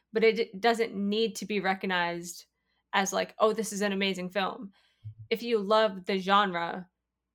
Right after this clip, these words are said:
you appreciate what this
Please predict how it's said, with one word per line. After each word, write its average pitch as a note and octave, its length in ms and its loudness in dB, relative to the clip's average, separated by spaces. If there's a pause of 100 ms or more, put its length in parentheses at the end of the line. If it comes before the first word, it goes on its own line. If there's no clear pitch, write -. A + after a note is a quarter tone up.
(100)
you F#3 840 -4
appreciate G3 1000 -4 (120)
what F#3 320 -4
this - 400 -8